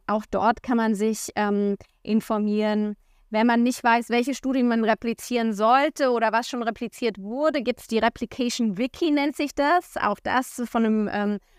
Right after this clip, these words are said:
Ökonom, ähm, einem Kollegen von uns zusammengestellt. Ähm,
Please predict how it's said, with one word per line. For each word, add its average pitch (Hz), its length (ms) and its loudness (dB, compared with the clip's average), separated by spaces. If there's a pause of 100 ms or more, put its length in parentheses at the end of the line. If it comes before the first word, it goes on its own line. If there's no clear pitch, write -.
Ökonom, 269 800 0
ähm, 214 460 0 (260)
einem 214 220 2
Kollegen 233 400 0
von 220 180 -2
uns 214 300 -2
zusammengestellt. 214 1080 0
Ähm, 202 240 -2